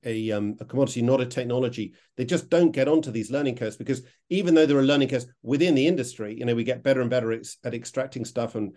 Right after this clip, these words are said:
further and further offshore. That's constantly being offset by, um, natural decline rates and the fact that we gotta get, we go and get the cheapest stuff first, and therefore, um, eh,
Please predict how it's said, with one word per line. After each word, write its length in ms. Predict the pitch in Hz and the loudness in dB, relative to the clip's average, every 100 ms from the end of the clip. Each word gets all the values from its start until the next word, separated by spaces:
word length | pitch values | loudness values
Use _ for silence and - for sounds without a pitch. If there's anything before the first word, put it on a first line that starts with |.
| _ - | _ -2
further 220 | 131 127 | 0 2
and 120 | 120 | 0
further 280 | 131 117 117 | 0 0 0
offshore. 360 | 113 170 117 - _ _ _ | -2 -2 -4 -6 _ _ _
That's 180 | 139 139 | -10 -2
constantly 420 | 165 147 139 131 | 0 2 0 -2
being 220 | 123 131 | 0 0
offset 400 | 120 123 151 117 | -2 -2 -4 -4
by, 260 | 123 113 104 _ _ 120 | -2 -2 -4 _ _ -8
um, 240 | 113 107 | -6 -6
natural 540 | 131 127 123 120 107 - _ | -4 -4 -4 -4 -4 -6 _
decline 320 | 127 147 175 | -2 4 4
rates 240 | 131 123 - | 4 0 -6
and 80 | 117 | -8
the 40 | |
fact 140 | 123 | -6
that 60 | 110 | -6
we 60 | 113 | -4
gotta 200 | 117 110 | -2 -2
get, 220 | 123 - - | -6 -8 -8
we 100 | - | 0
go 120 | 139 | 0
and 100 | 123 | 0
get 100 | 120 | -2
the 80 | 117 | -8
cheapest 380 | - 123 120 - | -6 -6 -6 -6
stuff 220 | 113 - | -6 0
first, 320 | 156 120 - | 0 0 -2
and 120 | 117 | -2
therefore, 360 | 117 117 117 113 _ _ - | -2 -2 -6 -8 _ _ -8
um, 280 | 123 117 113 _ _ _ _ | -2 -2 -2 _ _ _ _
eh, 140 | 120 | -10